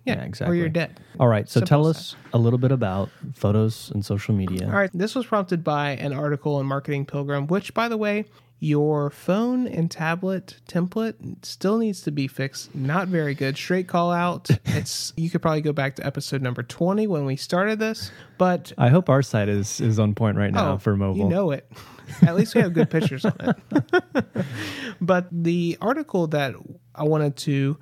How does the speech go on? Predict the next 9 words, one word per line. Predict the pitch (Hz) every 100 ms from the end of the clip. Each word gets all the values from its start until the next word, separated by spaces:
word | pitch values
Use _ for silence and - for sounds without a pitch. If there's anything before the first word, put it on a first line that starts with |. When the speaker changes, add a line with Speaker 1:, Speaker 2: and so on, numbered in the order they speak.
| -
Speaker 1:
recap | 170 190 180 - 151 143
on | 147 139 139
was | 143 143 - - -
a | 170
study | - 240 285
done | 226 185 190
by | 175 151
Social | - 170 165 -
Bakers, | 151 135 139 170 180 180 -